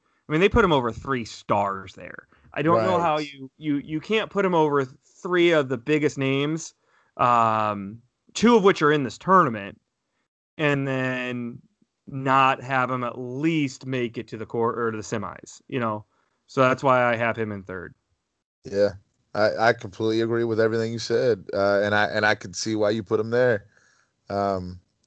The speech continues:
Speaker 2: but, uh, um, y-,
Speaker 1: He
Speaker 2: uh,
Speaker 1: disagrees with me,
Speaker 2: speaking
Speaker 1: by
Speaker 2: of
Speaker 1: the way. When we were talking on Facebook, he completely disagrees with me.
Speaker 2: Who, Orin?
Speaker 1: <laughs> Yeah. He's like,
Speaker 2: Oh,
Speaker 1: "I
Speaker 2: wow.
Speaker 1: think you're wrong, man. I, I don't know."
Speaker 2: That, that's funny. <laughs> Um,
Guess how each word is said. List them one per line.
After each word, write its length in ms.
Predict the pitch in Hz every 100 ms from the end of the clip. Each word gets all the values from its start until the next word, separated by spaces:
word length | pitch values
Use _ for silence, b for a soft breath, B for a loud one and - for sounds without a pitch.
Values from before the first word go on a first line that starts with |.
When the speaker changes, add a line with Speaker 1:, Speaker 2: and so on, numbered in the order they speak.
| _ _ _
Speaker 2:
but, 200 | 120 113
uh, 400 | 110 107 98 92 87 _ _ _ _ -
um, 500 | 101 98 95 90 85 -
y-, 120 | 123 - 92 101
Speaker 1:
He 160 | 190 226
Speaker 2:
uh, 20 |
Speaker 1:
disagrees 500 | 254 208 139 151 151
with 140 | 147
me, 60 | 143
Speaker 2:
speaking 20 | 135
Speaker 1:
by 80 | 117
Speaker 2:
of 80 |
Speaker 1:
the 60 | 113
way. 200 | 113 120
When 140 | 120 -
we 60 | 123
were 60 | 120
talking 300 | 135 123 131
on 120 | 113
Facebook, 380 | 120 113 110 104
he 100 | 113
completely 380 | 110 - 80 107
disagrees 400 | 107 71 82 -
with 100 | -
me. 100 | - - _ _ _ _ _ _ _ -
Speaker 2:
Who, 260 | 120 113 107
Orin? 440 | 117 139 156 180
Speaker 1:
<laughs> 180 | _ _
Yeah. 420 | 170 - 240 - - B B B B
He's 160 | 151
like, 120 | 139 131
Speaker 2:
Oh, 40 |
Speaker 1:
"I 40 | 135
Speaker 2:
wow. 80 | 208
Speaker 1:
think 180 | -
you're 120 | 233 165
wrong, 380 | 156 147 113
man. 240 | 107 107 117 -
I, 240 | 131 131 -
I 100 | 143
don't 140 | 165
know." 260 | 156 117 101 -
Speaker 2:
That, 140 | 139 -
that's 220 | 131 -
funny. 240 | 135 139 113 - - 220
<laughs> 420 | - 208 185 185
Um, 420 | 143 131 113 101